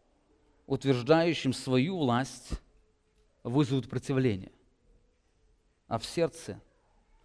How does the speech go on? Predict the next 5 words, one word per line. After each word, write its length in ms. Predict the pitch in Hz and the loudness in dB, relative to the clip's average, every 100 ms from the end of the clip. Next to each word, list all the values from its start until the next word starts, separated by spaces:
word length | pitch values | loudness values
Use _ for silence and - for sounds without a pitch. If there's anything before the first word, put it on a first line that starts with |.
| _ | _
смирённого 760 | - - 139 139 185 185 160 127 | -8 2 4 4 2 0 0 -2
Богом 720 | 110 107 143 190 135 107 110 - _ _ _ _ _ _ | -4 -2 2 2 2 0 -2 -14 _ _ _ _ _ _
наполнят 600 | 120 117 - 160 123 - - - _ _ _ _ _ _ | -6 -4 -2 -2 0 -4 -8 -20 _ _ _ _ _ _
глубокой 520 | 120 120 113 104 - 110 | -6 -4 -2 -4 -4 -6
радостью. 500 | 95 - - - | -6 -10 -20 -20